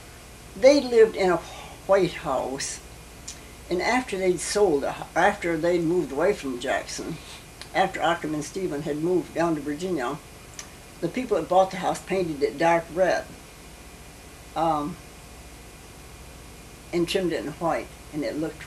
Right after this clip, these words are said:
real sharp. But when Stephen came up here and saw that house, he said, "Oh, those people that bought that house, they just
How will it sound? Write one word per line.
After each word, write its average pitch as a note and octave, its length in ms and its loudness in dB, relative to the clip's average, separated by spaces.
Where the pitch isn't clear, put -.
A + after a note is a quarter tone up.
real D3 260 -4
sharp. - 440 -8
But - 200 6
when F#3+ 220 0
Stephen G#3 380 -2
came D3 140 -6
up - 160 -6
here C#3+ 80 -4
and D3 100 0
saw E3+ 280 2
that C#3+ 220 0
house, D3+ 320 -2
he D3 80 0
said, B2 200 -2
"Oh, D4 200 4
those C3+ 160 -6
people - 280 -10
that - 120 -8
bought E3 220 -2
that - 140 -4
house, F3 220 -6
they - 120 -6
just - 200 -12